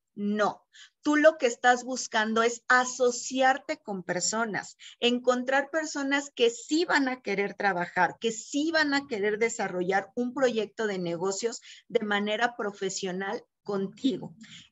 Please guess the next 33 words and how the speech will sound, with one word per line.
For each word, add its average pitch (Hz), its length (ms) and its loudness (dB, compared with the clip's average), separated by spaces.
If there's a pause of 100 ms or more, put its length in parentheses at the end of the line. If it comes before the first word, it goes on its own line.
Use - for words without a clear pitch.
(180)
Y - 180 -20
tu - 220 -4
meta 302 360 0
justamente 269 760 -2 (140)
es 233 220 -6
que 240 160 6
esas 349 280 0
personas 302 640 0 (480)
puedan 285 600 4
comprender 220 760 -2
el 269 200 4
potencial 214 1000 -2
del 196 260 -2
proyecto, 180 600 -4
que 214 120 0
puedan 294 440 2
tener 233 340 -2
esa 269 320 2
visión 233 640 0 (320)
de 269 180 6 (140)
todo 330 280 -2
lo 269 200 0
que 214 140 -4
pueden 240 420 2
lograr 214 480 2
en 214 220 -2
él. 196 260 -2
Así 240 340 2
como 359 420 -4
tú 285 200 -2
tuviste 247 480 -2
la 208 160 0
visión 202 480 -2